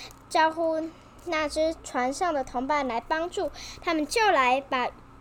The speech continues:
鱼装满了两只船，甚至船要沉下去。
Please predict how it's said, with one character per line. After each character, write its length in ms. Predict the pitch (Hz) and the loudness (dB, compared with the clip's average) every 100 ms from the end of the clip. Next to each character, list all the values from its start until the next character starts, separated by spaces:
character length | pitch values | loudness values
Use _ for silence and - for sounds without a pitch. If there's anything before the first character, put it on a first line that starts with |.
| - | -12
鱼 240 | 269 277 | -6 -6
装 200 | 294 320 | -2 0
满 220 | 330 262 233 | 0 -2 -2
了 100 | 240 | -2
两 300 | 247 214 190 | 0 -2 -4
只 220 | - 349 | -6 -6
船， 260 | - 240 240 - - | -6 -10 -10 -14 -16
甚 240 | - 302 285 | -6 -2 -2
至 320 | 277 269 269 - - | 0 0 0 -8 -16
船 300 | - 240 240 | -4 -2 0
要 100 | 277 | -2
沉 320 | - 247 240 | -2 -4 -4
下 240 | 403 370 | 0 0
去。 240 | 277 - | 0 -6